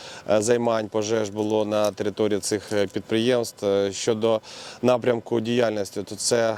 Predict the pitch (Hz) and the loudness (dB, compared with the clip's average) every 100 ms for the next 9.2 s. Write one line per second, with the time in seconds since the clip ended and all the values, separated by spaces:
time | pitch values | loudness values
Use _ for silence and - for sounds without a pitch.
0 | 104 104 104 104 101 98 113 120 131 127 | -2 -2 0 0 -2 -2 -4 -2 -2 -2
1 | - 113 113 104 110 107 - 104 101 101 | 0 0 0 0 -2 -2 0 2 4 2
2 | 101 104 101 104 98 98 104 117 117 110 | 0 -4 -2 0 0 -4 -2 2 2 0
3 | - 104 107 113 104 104 104 101 107 110 | -4 -2 0 0 0 0 0 0 0 -2
4 | 98 104 104 104 127 123 117 104 - 104 | -2 -2 -2 0 0 0 -2 -2 0 0
5 | 101 - - - - - 123 113 - 110 | -2 -10 -14 -2 -2 2 2 2 -2 -2
6 | 107 - 104 - 113 110 101 101 107 107 | -2 -4 -10 -2 0 0 0 -2 0 0
7 | 110 104 104 - - 135 127 110 107 101 | 0 0 0 -2 0 0 2 0 -2 -2
8 | 107 101 101 98 98 98 98 98 110 107 | 0 2 2 -2 -4 -2 0 0 2 0
9 | 101 101 | -2 -6